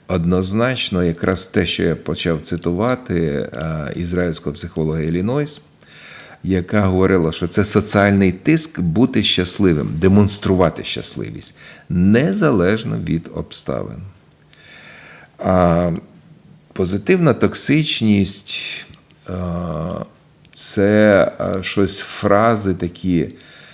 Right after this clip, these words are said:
культивовані фрази, які просто тиражуються направо-наліво, за якими не стоять ніякої навіть глибокої думки, але такі кліше, штами, такі заплатки, типу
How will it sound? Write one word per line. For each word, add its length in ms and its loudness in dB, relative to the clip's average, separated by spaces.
культивовані 960 4
фрази, 580 -4
які 380 -6
просто 380 -4
тиражуються 920 2
направо-наліво, 1000 0
за 140 -2
якими 340 -2
не 180 0
стоять 440 -2
ніякої 440 0
навіть 300 -2
глибокої 720 0
думки, 600 0
але 360 4
такі 220 2
кліше, 720 4
штами, 600 0
такі 260 -8
заплатки, 800 0
типу 380 -4